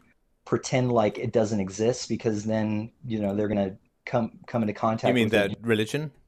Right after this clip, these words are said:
Speaker 2: or God
Speaker 1: Yeah,
Speaker 2: or
Speaker 1: religion, Jesus. I, you know, I, I could see some people who were raised in sort of a, an intense Christian type environment, just completely rejecting all, all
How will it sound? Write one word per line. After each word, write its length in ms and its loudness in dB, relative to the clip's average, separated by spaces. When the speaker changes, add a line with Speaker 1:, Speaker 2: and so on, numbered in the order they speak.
Speaker 2:
or 120 -2
God 320 0
Speaker 1:
Yeah, 80 8
Speaker 2:
or 20 6
Speaker 1:
religion, 720 6
Jesus. 560 4
I, 120 6
you 80 2
know, 200 6
I, 200 2
I 80 6
could 180 0
see 140 2
some 240 2
people 320 0
who 200 0
were 220 4
raised 500 4
in 360 0
sort 200 0
of 120 0
a, 180 6
an 140 0
intense 480 -2
Christian 640 0
type 240 2
environment, 640 2
just 220 -6
completely 520 0
rejecting 500 2
all, 300 0
all 400 6